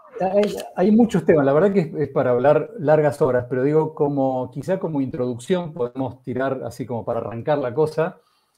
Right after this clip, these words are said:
eh, algunos conceptos, algunos tips que me parecen importantes, por lo menos para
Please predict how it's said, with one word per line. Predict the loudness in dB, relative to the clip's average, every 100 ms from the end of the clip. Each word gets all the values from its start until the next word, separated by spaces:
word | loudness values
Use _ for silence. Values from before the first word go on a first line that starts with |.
| _ _ -8
eh, | -6 -4 -4 -6 -6
algunos | -6 -4 -4 -2 -4 -6 _ _ _ _ _ _ _
conceptos, | -4 -2 0 0 0 -2
algunos | -4 -4 -10 -12
tips | -4 -4 -4 -16 _ _ _ _
que | -8
me | -4
parecen | -2 -2 -2 -4 -6 -10
importantes, | -8 -6 -4 -4 -4 -4
por | -4
lo | -2
menos | -2 -2
para | -2 0 0 -4